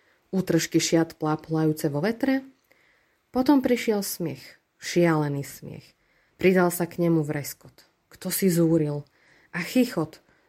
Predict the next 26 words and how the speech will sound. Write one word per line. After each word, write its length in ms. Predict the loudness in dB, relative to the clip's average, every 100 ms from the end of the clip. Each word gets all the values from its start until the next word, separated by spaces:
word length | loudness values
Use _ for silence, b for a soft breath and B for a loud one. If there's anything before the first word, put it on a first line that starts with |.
| -6
zlovestný 960 | 2 2 4 0 -2 -6 -2 -2 -4
a 80 | -12
chraplavý. 800 | -8 -4 -6 -8 -12 -10 -10 -12 b b b b
Bola 240 | 2 2 4
to 160 | 0
skupinka 600 | -2 -4 0 0 0 -2
ľudí. 420 | -2 -2 -4 -8 -10 -16 _ _
Problém 400 | 0 2 4 4
bol 140 | 2
však 260 | -2 -8 -12
v 80 | -8
tom, 180 | -6 -6 b b b b -4
že 180 | -2
zvuk 320 | 0 2 0 -2
išiel 340 | -6 -2 -4 -4
z 60 | -6
hora, 260 | -6 -6 -10 -18 _ _ _ _
z 100 | -8 0
neba. 320 | 0 0 -6 -14 _ _ _ _ _ _ _ _ b b
Zaklonil 640 | 0 0 2 2 4 4 2
hlavu. 480 | 0 -4 -4 -10 -14 _ _ _
Tvár 340 | -4 -2 0 4
mu 160 | 2
kropil 400 | 2 0 0 0 0
mrznúci 500 | 2 2 0 0 -4
dážď. 540 | -4 -6 -10 -16 -20